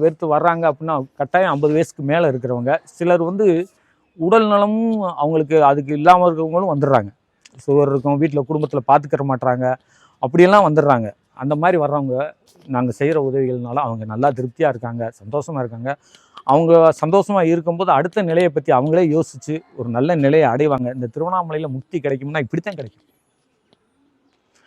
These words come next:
அப்ப அதுக்கு நாங்க அவங்களுக்கு ஒரு நிழலா இருக்கணும். அதுக்கு எல்லா பேருமே இந்த மரத்துக்கு கொஞ்சம் தண்ணியை ஊத்துங்க. இது நல்ல மரமாகும். நிறையா பேத்துக்கு எல்லா சாதுக்களுக்குமே இது நிழலா இருக்கும்.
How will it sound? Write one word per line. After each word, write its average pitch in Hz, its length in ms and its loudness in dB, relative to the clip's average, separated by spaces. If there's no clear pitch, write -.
அப்ப 156 220 2
அதுக்கு 208 380 -2
நாங்க 165 240 0
அவங்களுக்கு 131 400 0
ஒரு 127 160 0
நிழலா 185 260 6
இருக்கணும். 135 320 -2
அதுக்கு 151 320 4
எல்லா 143 180 8
பேருமே 165 340 4
இந்த 131 100 2
மரத்துக்கு 143 420 0
கொஞ்சம் 123 280 -2
தண்ணியை 160 260 -2
ஊத்துங்க. 123 320 -4
இது 113 80 -10
நல்ல 151 320 -2
மரமாகும். 123 580 -2
நிறையா 123 260 2
பேத்துக்கு 147 320 -2
எல்லா 127 160 -2
சாதுக்களுக்குமே 147 600 -4
இது 123 160 -8
நிழலா 147 320 0
இருக்கும். 120 280 -10